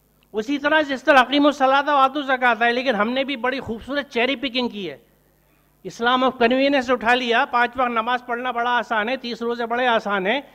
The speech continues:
दिल को मार के अपना माल दूसरों पे खर्च करना बड़ा मुश्किल है, हर एक की इज्जत करना बड़ा मुश्किल है, औरतों को बराबर के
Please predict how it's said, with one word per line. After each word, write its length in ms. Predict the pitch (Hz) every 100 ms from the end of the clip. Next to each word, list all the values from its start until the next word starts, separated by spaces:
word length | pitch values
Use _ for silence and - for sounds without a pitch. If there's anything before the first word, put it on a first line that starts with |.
| _ _ -
दिल 240 | 135 247
को 160 | 247 240
मार 240 | 214 233
के 140 | 240 254
अपना 240 | 240 240
माल 240 | 208 233
दूसरों 320 | 220 233 240 247
पे 100 | 202
खर्च 220 | 220 -
करना 220 | 214 226
बड़ा 200 | 196 208
मुश्किल 400 | 220 185 - 156
है, 120 | 139 214 _ _ _ _
हर 160 | - 202
एक 140 | 247
की 100 | 240
इज्जत 280 | 208 208 233
करना 220 | 233 240
बड़ा 180 | 214 214
मुश्किल 380 | 220 196 - 156
है, 140 | 156 233 - _ _ _
औरतों 340 | 156 214 214 233
को 100 | 247
बराबर 440 | 202 190 202 220 220
के 140 | 233